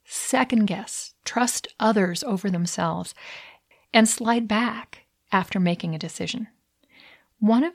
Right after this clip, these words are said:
the things I teach my V I P clients is the concept of getting to good enough. That's not sloppy work. It's working smart.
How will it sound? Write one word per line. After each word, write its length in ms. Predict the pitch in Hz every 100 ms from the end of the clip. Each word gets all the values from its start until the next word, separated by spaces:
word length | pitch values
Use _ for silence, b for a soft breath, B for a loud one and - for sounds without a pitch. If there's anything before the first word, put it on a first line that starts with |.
| -
the 100 | 339
things 640 | - - 185 175 180 185 - -
I 280 | 175 190 208
teach 520 | - - 185 196 - -
my 240 | 165 165 170
V 160 | 175 160
I 100 | 165
P 180 | -
clients 640 | - - 156 147 185 - - -
is 220 | 185 170
the 100 | - -
concept 1000 | - - - 220 262 277 - 202 - - B B B B
of 180 | 208 190
getting 460 | 196 190 190 190 - -
to 120 | -
good 240 | 175 170 160
enough. 500 | 160 165 214 - - _ _ _ _ _ _
That's 400 | 240 302 - - - _
not 260 | 220 208 233
sloppy 500 | - 185 170 175 175
work. 380 | - 269 - B B B B B -
It's 260 | 220 -
working 400 | 214 220 247 277
smart. 580 | 254 - 214 269 277 -